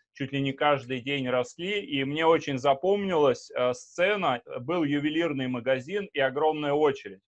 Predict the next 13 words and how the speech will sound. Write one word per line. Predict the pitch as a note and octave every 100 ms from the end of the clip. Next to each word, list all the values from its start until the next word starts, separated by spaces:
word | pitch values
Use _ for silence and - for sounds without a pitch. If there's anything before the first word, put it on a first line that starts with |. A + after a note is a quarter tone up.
| -
потому | G2+ A#2 B2+
что | A#2 B2+
вот | B2 A#2+ _ _ -
я | C#3 C#3
прекрасно | - C3+ F3 F3 D#3 C#3
понимаю, | - C#3 D3 F#3+ A#3 G#3+
что | - C3+ B2
в |
случаях | - G3 F#3+ - C3+ -
вот | B2 -
такой | C3+ D#3+ C#3
финансовой | - D3+ F3+ F3 C#3+ C#3 C#3
паники, | G3+ A3 A3+ F3+ A2